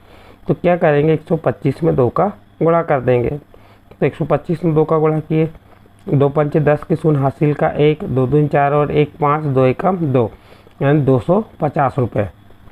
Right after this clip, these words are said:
तो हम बता देंगे उसने कुल दो सौ पचास रुपये के नींबू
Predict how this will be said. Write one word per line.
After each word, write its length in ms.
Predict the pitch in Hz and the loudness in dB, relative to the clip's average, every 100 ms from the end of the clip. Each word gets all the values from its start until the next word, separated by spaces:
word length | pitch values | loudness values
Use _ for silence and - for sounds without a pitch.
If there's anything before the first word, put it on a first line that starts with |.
| - - - - - - - - - - - - - - - | -20 -20 -20 -20 -20 -20 -20 -20 -20 -20 -20 -20 -20 -20 -6
तो 220 | 151 151 156 | 0 2 2
हम 200 | 143 151 | 2 0
बता 220 | 135 143 | 0 0
देंगे 440 | 147 156 156 160 160 - - - - | 2 2 4 2 0 -12 -20 -20 -6
उसने 480 | 151 - 151 160 180 - - - | -6 0 4 4 2 -2 -16 -2
कुल 360 | 160 160 190 190 - _ - - _ _ - | 2 4 2 0 -8 _ -14 -14 _ _ -4
दो 200 | 123 131 | 0 0
सौ 160 | 165 | 0
पचास 460 | 156 117 - 135 147 | -2 -2 0 -2 0
रुपये 340 | 139 123 127 123 | -2 0 2 0
के 300 | - 135 127 | 0 0 2
नींबू 580 | 117 117 110 131 180 | 2 0 0 2 4